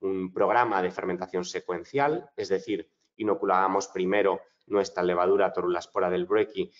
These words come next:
y cuando había caído aproximadamente unos quince puntos de densidad ese, ese mosto, era cuando inoculábamos la, la cepa de Saccharomyces cerevisiae. En ese caso, maximizábamos y alargábamos en el tiempo,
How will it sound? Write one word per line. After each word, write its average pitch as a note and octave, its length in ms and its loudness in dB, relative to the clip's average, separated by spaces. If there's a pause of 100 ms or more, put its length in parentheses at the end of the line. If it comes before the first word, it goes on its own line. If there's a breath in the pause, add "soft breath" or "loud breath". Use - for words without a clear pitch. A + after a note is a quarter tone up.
(120)
y A#2 160 -2
cuando G#2 340 4
había B2 260 2
caído A2+ 320 2
aproximadamente G2+ 540 -2
unos G2 200 -2
quince G2+ 580 0 (280 soft breath)
puntos G#2 540 0
de F#2+ 100 2
densidad F#2+ 560 2
ese, F#2 440 0
ese F#2+ 220 -4
mosto, G2 500 -2
era G2 220 2
cuando G2+ 240 2
inoculábamos F#2 840 2 (280 soft breath)
la, E2+ 720 -2 (360)
la E2+ 240 -8
cepa G2 240 0
de F2+ 80 0
Saccharomyces F2+ 520 -2
cerevisiae. C3+ 420 0
En G#2+ 80 4
ese B2+ 160 -2
caso, B2+ 500 -4
maximizábamos G#2+ 920 2
y - 40 -4
alargábamos F#2+ 600 2
en F#2 60 -2
el F2+ 120 -2
tiempo, G2 500 0